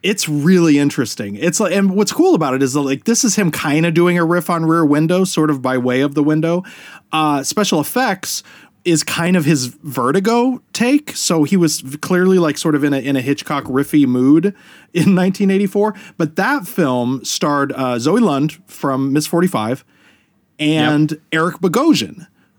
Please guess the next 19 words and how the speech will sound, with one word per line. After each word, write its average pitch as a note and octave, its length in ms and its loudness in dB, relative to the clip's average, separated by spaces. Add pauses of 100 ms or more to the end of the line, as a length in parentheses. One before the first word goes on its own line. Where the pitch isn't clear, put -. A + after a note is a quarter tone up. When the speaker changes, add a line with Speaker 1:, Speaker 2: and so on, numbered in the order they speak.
Speaker 1:
who E3 400 4
at D#3 240 -4
that D3+ 240 -2
time C#3 380 0
was D3+ 160 2
also D3 800 0 (1300)
on, D#3 260 0
in E3 200 2
this E3 160 4
same D#3 320 2
sort D3+ 240 0
of C3+ 180 -2
downtown C#3 800 -2
offbeat C#3 720 0 (320)
performance C3+ 600 -2
art B2 340 -2
theater C3 400 0
scene. D3+ 520 -2 (540)
Um, D#3 500 0